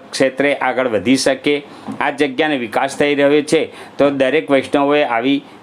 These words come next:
ધ્યાન, જપ, પાઠ, દર્શન કરી આધ્યાત્મિક ઉર્જા પ્રાપ્ત કરી પુષ્ટિ માર્ગમાં આગળ વધી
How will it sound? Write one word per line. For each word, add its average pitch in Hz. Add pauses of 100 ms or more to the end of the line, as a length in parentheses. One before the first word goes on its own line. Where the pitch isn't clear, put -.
(180)
ધ્યાન, 139 (220)
જપ, 135 (200)
પાઠ, 135 (100)
દર્શન 127
કરી 156 (340)
આધ્યાત્મિક 156
ઉર્જા 135
પ્રાપ્ત 123
કરી 151 (160)
પુષ્ટિ 147
માર્ગમાં 131
આગળ 127
વધી 139